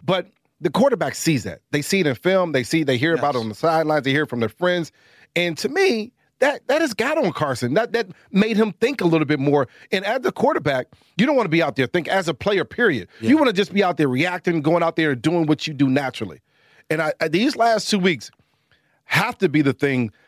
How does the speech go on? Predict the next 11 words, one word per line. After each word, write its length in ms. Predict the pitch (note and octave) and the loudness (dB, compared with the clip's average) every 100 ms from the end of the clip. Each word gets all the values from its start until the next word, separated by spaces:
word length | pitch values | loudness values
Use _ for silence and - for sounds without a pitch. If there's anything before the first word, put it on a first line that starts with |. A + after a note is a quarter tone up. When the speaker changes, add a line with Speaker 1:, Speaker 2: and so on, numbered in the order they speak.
| _ | _
Speaker 1:
that 260 | D3+ C3 - - | -2 -2 -6 -4
catapults 720 | F3 D#3+ C3+ C#3 D3 D3 - _ _ _ | -4 -2 -4 2 2 0 -12 _ _ _
Carson 600 | - E3+ E3 - A#2+ G2 - _ _ D3+ | -4 -2 -2 -2 -2 -4 -12 _ _ -4
into 160 | C3+ | 0
that 160 | C#3+ B2 | 0 2
next 380 | B2 E3 - - | 2 2 -2 -8
category. 640 | - B2+ A2 - F2+ D2 | -4 -2 -2 -2 -10 -4
Speaker 2:
I 120 | D#3+ | -2
think 340 | F3+ - A#3 G#3 | -2 -4 -4 -2
it's, 240 | F#3+ - | -2 0
um, 360 | E3+ C#3+ B2 | 0 0 -6